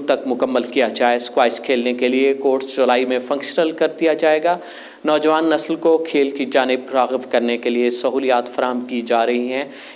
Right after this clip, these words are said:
इस मौके पर कमिश्नर मुल्तान को ब्रीफिंग में बताया गया कि छब्बीस बिलियन रुपए की स्कीम में दो squash courts,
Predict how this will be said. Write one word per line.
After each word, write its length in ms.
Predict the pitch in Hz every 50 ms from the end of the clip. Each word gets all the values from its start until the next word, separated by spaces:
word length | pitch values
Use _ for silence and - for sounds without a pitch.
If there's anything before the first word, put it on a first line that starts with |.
| - -
इस 160 | 165 - -
मौके 220 | 175 170 170 196 185
पर 180 | 185 185 180 180
कमिश्नर 500 | - 165 151 147 180 - - - 175 160
मुल्तान 520 | 151 135 127 131 - 143 131 127 131 135 131
को 220 | 135 131 123 123 123
ब्रीफिंग 440 | 123 - 131 127 127 - 127 127
में 160 | 123 120 113 110
बताया 320 | 120 123 120 117 117 120
गया 180 | 123 123 120 120
कि 160 | 120 - 135 135
छब्बीस 500 | - - - 190 190 185 208 202 - - -
बिलियन 300 | 151 151 147 151 147 135
रुपए 260 | 135 131 135 127 120
की 180 | 120 123 131 123
स्कीम 440 | 123 - - - 143 135 131 131 127 120
में 220 | 117 123 123 123 - - - - - - - 139
दो 240 | 147 160 165 170
squash 420 | 170 170 - - 143 123 123 123 -
courts, 420 | - 139 135 135 151 160 - -